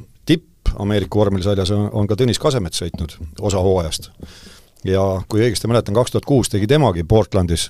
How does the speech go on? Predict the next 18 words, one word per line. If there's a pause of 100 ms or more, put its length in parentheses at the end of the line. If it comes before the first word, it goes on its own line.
oma
debüüdi,
ta
sõitis
küll
vist
kuus
etappi
ainult
kaasa,
sellepärast
et
tal
rohkem (640)
rahalisi
võimalusi
ei
olnud.